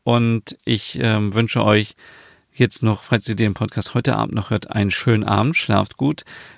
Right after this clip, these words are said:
gute Nacht und Gruß aus Dänemark. Wenn ihr den Podcast erst einen anderen Tag hört oder morgens oder so, wünsche ich euch einen guten Start in den Tag.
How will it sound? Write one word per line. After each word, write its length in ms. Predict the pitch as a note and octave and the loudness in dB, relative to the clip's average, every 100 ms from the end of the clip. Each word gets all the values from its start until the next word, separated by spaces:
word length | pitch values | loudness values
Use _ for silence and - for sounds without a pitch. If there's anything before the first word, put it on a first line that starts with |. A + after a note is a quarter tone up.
| _ | _
gute 280 | - C3 B2 | 0 2 4
Nacht 400 | G#2+ G#2+ B2+ - | 4 2 0 0
und 240 | A#2+ A2 | 0 0
Gruß 320 | - A2 B2 | -2 0 0
aus 220 | G#2+ G#2 - | 2 0 2
Dänemark. 480 | A#2+ C#3 D#3 C#3+ | 2 2 0 0
Wenn 100 | C3 | 2
ihr 80 | A#2+ | 2
den 140 | A2+ A2 | 2 0
Podcast 360 | A#2+ - A2+ | -2 -2 -2
erst 280 | - G2 - _ | -2 -4 -6 _
einen 140 | A2 G#2+ | 0 2
anderen 220 | G#2+ G#2+ | 2 0
Tag 240 | G#2+ G2 | -2 -4
hört 200 | A2 G2+ | -2 -4
oder 140 | G2+ G2 | -2 0
morgens 320 | G2+ G#2 - | 2 0 -2
oder 80 | G#2 | -2
so, 160 | G#2 | -2
wünsche 220 | G#2+ - | -4 -6
ich 180 | A#2 - | -8 -8
euch 180 | A2 - | -10 -6
einen 220 | - G#2+ - - - - _ | -4 -4 -6 -16 -20 -20 _
guten 340 | - D#3 E3+ C#3+ | 0 0 2 0
Start 640 | - _ B2+ A#2 A#2+ B2 | 0 _ 0 2 2 -2
in 180 | - A#2 | -4 0
den 220 | G#2+ G2+ | 0 -2
Tag. 480 | - G2 G2 C#3 - | -2 -2 0 -4 -10